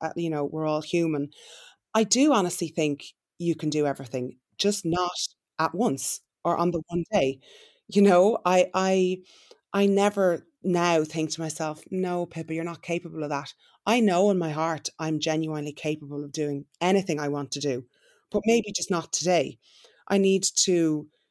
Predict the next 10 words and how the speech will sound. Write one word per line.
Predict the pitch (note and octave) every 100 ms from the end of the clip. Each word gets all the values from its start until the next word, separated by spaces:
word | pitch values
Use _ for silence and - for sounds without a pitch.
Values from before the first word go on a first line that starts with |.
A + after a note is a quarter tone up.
| _ -
you | F#3
know, | E3+ D#3 D3+ _ _ F#3 F3 -
put | - G#3
things | F#3+ F3+ E3+
into | E3 -
priority, | - E3 E3 E3 E3 F3 E3
whether | D#3+ D#3 D#3
it's | - D3+ -
my | D3 C#3+ -
health, | - G3+ G3+ G3+